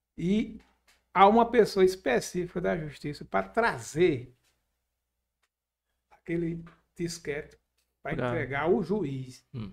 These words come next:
Speaker 1: a, a comissão apuradora, que é presidida pelo juiz, presidente do promotor, todo mundo ali. E ali,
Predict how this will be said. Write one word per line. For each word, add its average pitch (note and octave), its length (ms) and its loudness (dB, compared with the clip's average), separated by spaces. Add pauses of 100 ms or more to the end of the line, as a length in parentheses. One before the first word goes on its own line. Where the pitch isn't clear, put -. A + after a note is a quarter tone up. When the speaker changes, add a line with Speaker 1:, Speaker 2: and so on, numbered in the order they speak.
(160)
Speaker 1:
a, D3+ 360 -10 (560)
a - 60 -16
comissão G#3 580 -2
apuradora, D3 880 -4 (220)
que D3+ 60 -8
é D3+ 60 -8
presidida E3+ 540 -2
pelo F3 300 -8
juiz, D3 460 -10 (440)
presidente D#3 340 -6
do - 40 -18
promotor, B2 500 -10 (120)
todo F3+ 200 -6
mundo C3+ 200 -12
ali. A#2+ 340 -12 (1000)
E G3 80 -4
ali, G#3+ 560 0